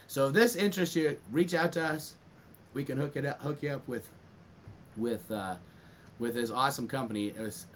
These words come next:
and Sanitest. I mean, it's, it's pretty crazy. Now, are you rebranding your name from Sanitest to just Hyperchlorous, or is, or is it just,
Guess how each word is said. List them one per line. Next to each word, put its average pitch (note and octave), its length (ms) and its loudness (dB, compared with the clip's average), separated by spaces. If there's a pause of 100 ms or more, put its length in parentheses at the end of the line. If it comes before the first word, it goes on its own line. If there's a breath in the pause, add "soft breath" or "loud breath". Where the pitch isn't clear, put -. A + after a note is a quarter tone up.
(160)
and A2 140 0
Sanitest. B2+ 600 -4
I G2+ 40 -6
mean, G#2 160 -2
it's, C3 240 -6
it's C3+ 200 -6
pretty C3 220 -2
crazy. A2+ 420 -2 (240 loud breath)
Now, C3+ 100 2
are C#3 140 4
you F#3+ 200 6
rebranding F3 760 4
your D#3+ 140 2
name E3 400 0
from B2+ 180 -4
Sanitest D#3 680 -4
to A#2+ 160 -2
just C3 220 -8
Hyperchlorous, C#3+ 680 0
or B2+ 100 0
is, G#2 200 -2
or A2 160 -4
is G#2 180 -2
it G#2 140 -4
just, A2 240 -6